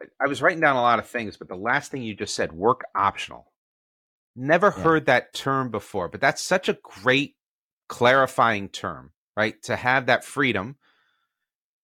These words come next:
Speaker 1: to make work optional. I, I love
Speaker 2: Yeah.
Speaker 1: that. And, and your dad's path really sounds like my current path, I have to say,
Speaker 2: <laughs>
Speaker 1: right? So,
Speaker 2: Like
Speaker 1: so
Speaker 2: most
Speaker 1: yes,
Speaker 2: people's,
Speaker 1: I, I,
Speaker 2: right?
Speaker 1: most people,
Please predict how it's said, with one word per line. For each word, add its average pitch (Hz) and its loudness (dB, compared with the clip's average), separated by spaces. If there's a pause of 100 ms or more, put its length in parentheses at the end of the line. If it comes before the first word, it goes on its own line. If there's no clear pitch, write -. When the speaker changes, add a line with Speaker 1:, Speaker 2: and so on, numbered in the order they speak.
(600)
Speaker 1:
to 135 -2
make 127 0
work 117 4
optional. 87 -2 (160)
I, 110 0
I 123 4
love 127 2
Speaker 2:
Yeah. 113 -4
Speaker 1:
that. 85 2
And, 120 0
and 120 -4
your 120 0
dad's 190 2
path 92 -2 (100)
really 151 -6
sounds 123 -4
like 113 -8
my 104 4
current 98 -4
path, - -6 (580)
I 87 -2
have 90 -2
to 95 -16
say, 65 -10
Speaker 2:
<laughs> - -20
Speaker 1:
right? 127 4
So, 156 6
Speaker 2:
Like 127 -6
Speaker 1:
so 147 2
Speaker 2:
most 202 -2
Speaker 1:
yes, 185 0
Speaker 2:
people's, 90 -6
Speaker 1:
I, 165 0
I, 139 -8
Speaker 2:
right? 101 -8
Speaker 1:
most 214 -2
people, 175 0